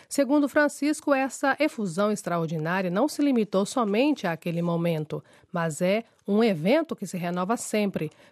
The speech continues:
Cristo, glorificado à direita do Pai, continua realizando a sua promessa, enviando sobre a Igreja o Espírito que dá vida,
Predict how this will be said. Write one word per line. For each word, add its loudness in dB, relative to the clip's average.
Cristo, 2
glorificado -2
à -2
direita -4
do 2
Pai, 0
continua 2
realizando 0
a 2
sua 0
promessa, -2
enviando 4
sobre -2
a 2
Igreja 0
o -2
Espírito -2
que -4
dá 0
vida, -2